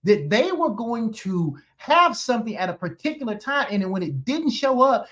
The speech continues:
they did not manage that disappointment. And that disappointment became disillusionment.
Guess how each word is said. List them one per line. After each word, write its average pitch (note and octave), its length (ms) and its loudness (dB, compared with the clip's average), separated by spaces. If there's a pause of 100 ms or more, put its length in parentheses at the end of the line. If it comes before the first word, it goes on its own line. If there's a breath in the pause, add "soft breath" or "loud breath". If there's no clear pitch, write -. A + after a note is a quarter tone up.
(180 loud breath)
they G#3 140 4
did B3+ 360 -2
not G3+ 260 2
manage G#3 680 2
that G#3+ 240 -2
disappointment. A3+ 800 -2 (160 loud breath)
And E3+ 140 -2
that C#3+ 260 -2
disappointment B3+ 640 0
became E3 400 -4
disillusionment. E3 1040 4